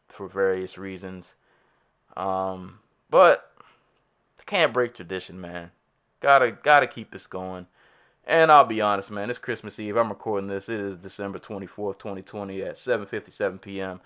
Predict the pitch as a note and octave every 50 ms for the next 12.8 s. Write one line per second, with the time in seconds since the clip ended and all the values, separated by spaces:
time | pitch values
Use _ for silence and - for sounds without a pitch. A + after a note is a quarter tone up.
0 | - - _ _ - - - B3 F#3+ D3+ C3 B2 A2+ G#2 G#2 G2+ F#2+ F#2+ G2 F#2
1 | - - F#2 F#2+ G2+ F#2 - F#2 F#2+ F#2 F#2 F#2 - - G2 F#2 F#2+ G2 F#2 F#2
2 | F#2+ F#2+ F2+ F#2 F#2+ F#2 F#2 F2+ - F#2 F#2 F#2 F2+ F2+ F#2 F#2 - G#2+ G2 F2+
3 | F#2+ F#2+ F#2+ F#2+ F#2+ F#2 F2 - - _ _ _ _ _ _ - D3+ - - D3+
4 | - - - C#3 C#3 - C3+ C3 - - - - - - - - _ - - -
5 | E3+ E3 D#3 C#3+ C3+ B2 B2 A#2+ B2+ B2+ D3 D3+ C#3+ C#3+ C3 A#2 A2+ A2 G#2 E2+
6 | G2 G#2 G#2 G2+ G2+ G2 F#2+ F#2 F#2 - _ _ _ _ _ _ _ _ _ _
7 | _ _ _ _ _ _ _ _ _ _ _ _ _ - A#2+ A#2+ B2 B2 A#2+ A2+
8 | - F#2+ - G#2+ - - - G2+ A2+ - - - B2 A#2+ C3 C#3 C#3 C#3 A#2+ -
9 | - _ _ _ _ _ _ _ _ - D3+ C#3+ - A#2 A#2 A#2+ B2 B2 B2 A#2+
10 | A#2 G2+ A#2 A2+ A2+ A#2 A#2+ A2+ A2+ A2+ A2 G#2 A#2 A2+ A2+ A2+ A2+ A2 G#2+ A2+
11 | A2 - - G2+ G#2 G#2 A2 G#2+ G#2 G#2 G#2 G2+ G2 _ _ _ _ _ _ _
12 | _ _ _ _ _ - - F#2+ G2 G2 G2 G2 F#2+ F#2 F2+